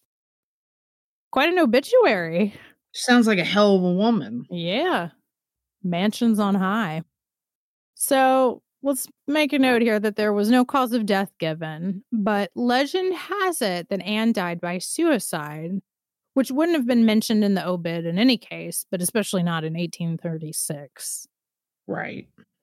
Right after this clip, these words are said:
Speaker 1: In any event, the legend says that Anne and Charles, her husband of four years, had gotten into an argument earlier that night, and Anne, distraught, went to the bluffs overlooking the Cumberland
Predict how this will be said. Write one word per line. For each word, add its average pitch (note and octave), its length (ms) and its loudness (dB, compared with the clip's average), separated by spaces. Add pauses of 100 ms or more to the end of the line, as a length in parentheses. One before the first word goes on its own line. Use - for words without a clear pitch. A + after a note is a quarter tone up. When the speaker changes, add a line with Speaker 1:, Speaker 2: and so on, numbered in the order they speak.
(300)
Speaker 1:
In A#3+ 160 2
any D#4 220 2
event, F#3 400 -2
the G#3+ 140 -2
legend E4+ 560 0
says F3+ 400 -2
that F#3 140 -4
Anne A3 260 2
and D#4+ 160 -2
Charles, E3+ 640 -6
her F#3 120 -2
husband G3 320 -2
of F#3 80 -4
four G#3+ 300 -2
years, E3+ 720 -4
had F#3+ 120 -4
gotten F#3 300 -2
into A3+ 300 0
an B3 80 4
argument E3+ 760 -4
earlier A3 420 0
that E3+ 220 -4
night, F3+ 720 -2 (540)
and F#3+ 140 -2
Anne, E3+ 680 -2 (220)
distraught, F#3 640 -2 (220)
went F#3+ 180 -4
to - 100 -10
the B3 100 -2
bluffs F3 460 -4
overlooking F3+ 600 -4
the E3 80 -4
Cumberland F3 840 -2